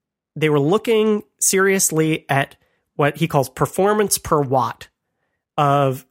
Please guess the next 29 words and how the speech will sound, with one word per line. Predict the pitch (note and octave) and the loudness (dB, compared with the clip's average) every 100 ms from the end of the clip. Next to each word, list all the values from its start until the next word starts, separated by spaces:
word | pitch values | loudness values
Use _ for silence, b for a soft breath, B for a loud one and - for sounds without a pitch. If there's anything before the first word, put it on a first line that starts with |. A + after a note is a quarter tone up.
| - | -4
the | C#3 C3+ | 0 0
Power | C#3 - C#3 C#3 | -2 -2 -2 -2
P | D#3 | -4
C | C#3+ A3+ | -2 -2
chips | A3 A#3 A3 - - - | 0 0 0 -2 -2 -4
that | D3+ C#3+ D3 | -2 -2 0
existed | C#3+ C3 E3+ - F3+ E3+ | 0 2 0 2 0 0
and | D#3+ C#3 C3+ | 0 0 0
what | C#3+ | -2
the | C#3+ | -2
roadmap | C3+ C#3 C3+ C3+ B2+ - | 0 0 0 -4 -4 -2
was | C#3 - | -2 0
for | C#3+ | 0
those | C3 B2+ | 2 0
in | B2 | 0
the | A#2+ | -2
future, | D#3+ D3+ F3 D#3+ D3+ b b b | -4 -2 0 0 -2 b b b
which | C#3+ C3+ | -6 -2
was | C#3 C3 | -2 0
apparently | D3+ C#3 - C#3 | 0 0 0 -4
lagging, | C#3 C#3 D#3 F#3+ A#3 - _ _ _ _ _ _ _ _ | -2 0 2 0 0 -4 _ _ _ _ _ _ _ _
and | E3+ D#3+ D#3 D#3 D3+ - | 2 2 2 0 -2 -4
the | C#3+ C#3 C3+ - | 0 0 0 0
Intel | G#3 A3+ A3 G3+ G3 | 0 0 0 0 0
current | - F3 F3 | -2 -2 0
chips | E3 D3 - - | 0 0 -2 -4
and | D3 C3+ | -2 -2
the | |
roadmap | B2+ C3+ C#3+ C3 B2+ B2 | 0 0 2 2 0 -2